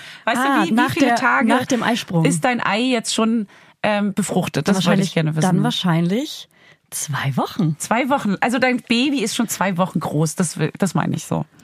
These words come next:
Speaker 2: Wahrscheinlich, das Ei muss ja erst einnisten und dann passiert ja immer erst irgendwas.
Speaker 1: Ja, ja, aber,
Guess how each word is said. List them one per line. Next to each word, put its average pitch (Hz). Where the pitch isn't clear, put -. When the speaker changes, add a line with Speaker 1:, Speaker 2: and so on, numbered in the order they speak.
Speaker 2:
Wahrscheinlich, 202
das -
Ei 226
muss 233
ja 202
erst 165
einnisten 202
und 165
dann 180
passiert 202
ja 196
immer 156
erst 160
irgendwas. 165
Speaker 1:
Ja, 175
ja, 160
aber, 170